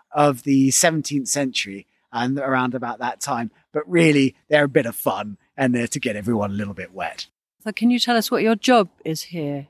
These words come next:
Speaker 2: at the Newt?
Speaker 1: So my job title is head of program, and that involves really joined up thinking across the business. We come up with an annual program of talks, tours, lectures, workshops,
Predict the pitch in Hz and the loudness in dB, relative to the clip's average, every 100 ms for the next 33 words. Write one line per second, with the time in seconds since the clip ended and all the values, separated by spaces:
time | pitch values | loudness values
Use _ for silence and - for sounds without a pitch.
0 | - - 156 165 151 - - _ - - | -10 -10 -6 -2 -2 -4 -12 _ -4 4
1 | 190 190 185 170 180 165 233 214 175 165 | 6 6 2 -2 0 2 2 2 0 0
2 | 143 143 - 143 143 139 139 143 143 143 | 0 -6 -2 0 2 2 2 2 2 0
3 | 135 - - 170 143 160 180 180 202 240 | -4 -8 -2 -2 -2 2 2 4 2 2
4 | _ 160 160 156 156 156 160 156 - _ | _ 0 2 4 2 0 -2 -6 -10 _
5 | 185 202 196 196 156 151 156 151 156 151 | 2 2 0 -4 0 4 6 6 2 -4
6 | 151 - - 165 170 196 185 170 165 160 | -4 -4 -4 -2 2 4 6 6 4 2
7 | _ 185 233 208 185 - 190 156 131 127 | _ 2 4 4 2 2 0 0 -6 -4
8 | 151 - 254 131 113 107 95 - _ _ | -4 -4 -2 -2 -2 -6 -6 -8 _ _
9 | _ 156 147 196 190 - 147 147 156 185 | _ -8 -2 2 2 2 -4 -4 0 2
10 | 214 190 151 156 147 139 139 143 143 - | 2 0 -2 0 0 0 -2 0 -2 -4
11 | 131 123 120 - 180 175 - - - - | -4 -4 -4 -4 0 0 0 -6 -6 -8
12 | 160 160 165 165 - 156 160 - - 160 | -2 -2 -2 -4 -6 2 2 2 -6 -4
13 | 156 135 156 156 156 - 170 160 - - | -6 -2 4 4 4 -2 0 0 0 -4